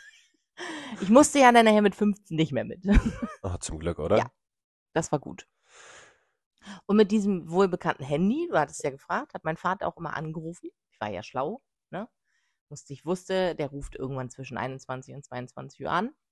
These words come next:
Speaker 1: zu Hause. Hab ich gewartet. Und was hab ich denn gemacht?
Speaker 2: Äh, los.
Speaker 1: Ja, aber ich hab den Hörer ja nicht richtig aufgelegt, weil dann war ja mein Besetzzeichen.
Speaker 2: Ach so.
Speaker 1: Sonst hätte er ja sagen können, "Du bist gar nicht ans Telefon gegangen."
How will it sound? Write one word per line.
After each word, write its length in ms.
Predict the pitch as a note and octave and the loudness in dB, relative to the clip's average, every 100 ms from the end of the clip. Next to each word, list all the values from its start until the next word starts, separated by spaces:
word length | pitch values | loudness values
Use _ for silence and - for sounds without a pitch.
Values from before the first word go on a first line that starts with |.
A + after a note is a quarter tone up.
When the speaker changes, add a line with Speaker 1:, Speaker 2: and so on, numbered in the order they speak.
| _ | _
Speaker 1:
zu 140 | - F#3 | -8 -2
Hause. 300 | F#3 G3 A3 | -2 -2 -6
Hab 80 | E4+ _ _ _ _ _ | -8 _ _ _ _ _
ich 60 | |
gewartet. 600 | B2 C3 D3 - A#3+ _ _ _ _ _ _ _ _ _ | -16 -10 -8 -8 -10 _ _ _ _ _ _ _ _ _
Und 120 | D3+ | -14
was 140 | C#3+ | -12
hab 100 | C#3+ | -14
ich 80 | - | -10
denn 180 | C#3 F#3 | -6 -2
gemacht? 420 | A#3+ C#4 _ _ _ - | -4 -6 _ _ _ -6
Speaker 2:
Äh, 240 | G2+ E2+ | -2 -2
los. 340 | E2+ A2+ F#2 - - _ _ _ _ _ _ _ _ _ | 0 0 0 -6 -20 _ _ _ _ _ _ _ _ _
Speaker 1:
Ja, 140 | A3+ F#3 | -10 -8
aber 80 | |
ich 120 | D3+ - | -10 -14
hab 80 | - | -10
den 160 | C#3 | -8
Hörer 240 | F#3+ A#3 D#3+ | -6 -6 -8
ja 60 | |
nicht 200 | B2+ B2 | -10 -12
richtig 300 | C#3+ - - | -16 -18 -18
aufgelegt, 400 | D#3 - C#3 C#3 - | -18 -12 -10 -10 -10
weil 100 | C3+ | -10
dann 160 | C3 B2+ | -10 -10
war 80 | |
ja 100 | B2 C3 | -10 -10
mein 180 | C#3 - | -12 -14
Besetzzeichen. 760 | - D3+ - - - - - - _ _ _ _ _ _ _ _ _ _ | -10 -10 -10 -14 -14 -12 -14 -18 _ _ _ _ _ _ _ _ _ _
Speaker 2:
Ach 120 | D2+ | -16
so. 200 | - F2 | -14 -10
Speaker 1:
Sonst 200 | A2+ D3+ | -8 -8
hätte 180 | D#3 C#3+ | -8 -6
er 60 | C3 | -4
ja 120 | C3 | -4
sagen 240 | C3 C3 | -6 -6
können, 320 | C3 C3+ C#3 - - | -6 -6 -8 -14 -6
"Du 100 | G3 | -4
bist 200 | B3+ - | -4 2
gar 140 | G#3+ | 2
nicht 160 | A#3 A3+ | 2 0
ans 160 | G#3 - | -2 -2
Telefon 420 | B3 C#4 D#4 A3 | -4 -2 -2 -2
gegangen." 520 | F3 C#3 C3+ C3+ D3+ | -2 -2 -2 -4 -12